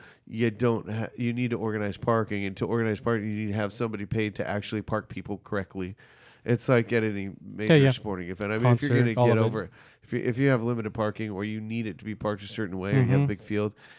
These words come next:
Speaker 1: it has to be lined out. And there's man labor that goes into that layout, and then
Speaker 2: Absolutely.
Speaker 1: people that are there that are actually parking you. So you've gotta make it a five dollar or ten dollar.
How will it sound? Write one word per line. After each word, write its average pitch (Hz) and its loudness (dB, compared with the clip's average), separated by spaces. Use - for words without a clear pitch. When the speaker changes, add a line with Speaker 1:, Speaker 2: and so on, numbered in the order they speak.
Speaker 1:
it 107 -4
has 113 0
to 107 -14
be 113 -2
lined 101 -2
out. 98 2
And 82 -8
there's 98 -4
man 104 0
labor 101 -2
that 95 -4
goes 95 -4
into 104 -8
that 104 -4
layout, 117 6
and 113 2
then 104 2
Speaker 2:
Absolutely. 113 2
Speaker 1:
people 110 -4
that 98 -4
are 92 -4
there 101 -2
that 95 -6
are 95 -8
actually 101 -4
parking 101 -4
you. 104 -4
So 101 -2
you've 110 -4
gotta 117 4
make 98 -2
it 85 -4
a 101 -8
five 98 -4
dollar 87 -6
or 92 -4
ten 104 -2
dollar. 101 0